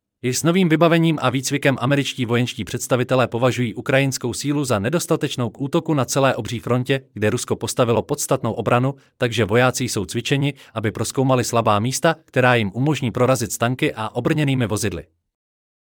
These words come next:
Osmnáctá zástupná válka bude pravděpodobně ztracena, pokud Kyjev skutečně brzy nezasadí knockout úder proti Rusku. Američtí představitelé uvedli, že očekávají, že ukrajinská ofenzíva začne koncem dubna nebo začátkem května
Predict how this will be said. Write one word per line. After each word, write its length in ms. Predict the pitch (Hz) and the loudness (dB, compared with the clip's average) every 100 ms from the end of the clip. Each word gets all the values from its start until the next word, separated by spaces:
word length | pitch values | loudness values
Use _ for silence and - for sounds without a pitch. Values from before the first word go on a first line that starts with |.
| _ _ _ _ _ | _ _ _ _ _
Osmnáctá 640 | - 143 208 208 208 - 165 | -6 0 4 6 4 4 4
zástupná 540 | 135 156 - 165 160 | 6 2 0 2 4
válka 340 | 143 143 139 143 | 6 4 4 0
bude 200 | 135 120 | 2 2
pravděpodobně 580 | 120 117 127 127 117 95 | 2 0 0 -2 -2 -4
ztracena, 500 | - 101 - 104 101 - _ | -4 -4 -2 -4 -6 -12 _
pokud 280 | 175 220 | -4 -4
Kyjev 260 | - 190 175 | 2 2 2
skutečně 480 | - 180 202 - 165 | -2 -2 -2 0 0
brzy 280 | 151 135 131 | 0 0 0
nezasadí 540 | 120 151 - 135 131 | 0 0 0 0 -2
knockout 360 | 123 139 127 - | -2 0 -2 -2
úder 280 | 147 156 151 | 0 2 0
proti 260 | 131 123 | -2 -2
Rusku. 360 | 104 - - - _ _ _ _ _ _ _ _ _ _ _ _ | -4 -6 -14 -20 _ _ _ _ _ _ _ _ _ _ _ _
Američtí 460 | 117 135 160 - 165 | -2 2 2 0 -4
představitelé 720 | 131 151 - 156 147 156 151 | -2 -2 2 2 4 4 4
uvedli, 360 | 143 151 147 131 | 2 2 2 0
že 140 | 127 | -2
očekávají, 680 | 117 135 131 127 120 120 131 | -2 -2 2 2 2 0 -4
že 180 | - 123 | -4 -4
ukrajinská 580 | - - 160 156 - 139 | -2 2 2 2 0 0
ofenzíva 480 | 123 151 139 147 139 | 0 -4 -2 0 0
začne 300 | 127 - 98 | -2 -4 -6
koncem 340 | 123 127 120 | -4 -4 -4
dubna 260 | 131 151 156 | -2 -2 -2
nebo 220 | 147 135 | 0 -2
začátkem 520 | 123 127 139 135 110 | -2 0 0 0 -6
května 400 | 95 120 107 120 | -2 -4 -2 -8